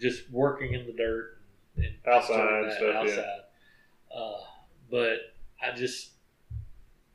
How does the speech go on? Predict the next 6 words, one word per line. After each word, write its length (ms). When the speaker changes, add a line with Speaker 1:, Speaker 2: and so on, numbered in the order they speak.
Speaker 1:
you 120
know, 140
as 200
growing 360
up 220
in 280